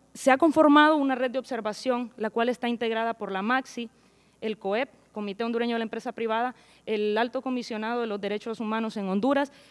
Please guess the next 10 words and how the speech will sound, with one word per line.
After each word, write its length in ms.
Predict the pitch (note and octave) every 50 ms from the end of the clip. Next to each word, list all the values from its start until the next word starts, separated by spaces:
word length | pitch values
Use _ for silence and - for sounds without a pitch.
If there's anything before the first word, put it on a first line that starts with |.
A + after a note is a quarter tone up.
| _
y 80 | - B3+
la 100 | A#3 A3
Coordinadora 480 | - A3 G3 G#3 G3+ G3+ G3+ G#3 A3 A#3
Estudiantil 460 | A3 - A#3 A3 G#3 G3+ A#3 A3+ A3
Anticorrupción. 720 | A3 - A3 - G#3+ G3+ G#3 G3+ - - C4 A3 F3+ D#3 _ _ _ _ _
Nosotros 400 | - A3 - A#3 G#3 B3 B3+ B3
hemos 200 | C#4 C4+ C4+ B3+ C#4
enviado 360 | C4 B3 C4+ C4 C4 C4+ C4
una 220 | C4 C4+ C4+ C4
solicitud 640 | C4 - C4 A#3+ A#3 - A#3 G3 _ - B3 C#4 D#4+